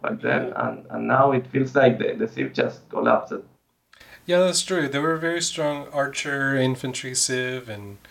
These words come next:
Speaker 2: yeah, now without the Thumb Ring, it, it's definitely lacking that path of the strategy in the mid game.
Speaker 1: Yeah, and they, they were very defensive,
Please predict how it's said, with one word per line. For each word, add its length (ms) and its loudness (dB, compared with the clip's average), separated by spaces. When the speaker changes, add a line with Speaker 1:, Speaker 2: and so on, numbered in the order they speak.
Speaker 2:
yeah, 160 0
now 180 -2
without 180 -6
the 40 -14
Thumb 200 -6
Ring, 160 -8
it, 220 -12
it's 160 -8
definitely 380 -6
lacking 400 -4
that 240 0
path 280 -2
of 140 -10
the 80 -12
strategy 560 -6
in 100 -12
the 60 -12
mid 240 -12
game. 300 -12
Speaker 1:
Yeah, 280 10
and 180 8
they, 100 4
they 200 8
were 360 10
very 380 8
defensive, 640 0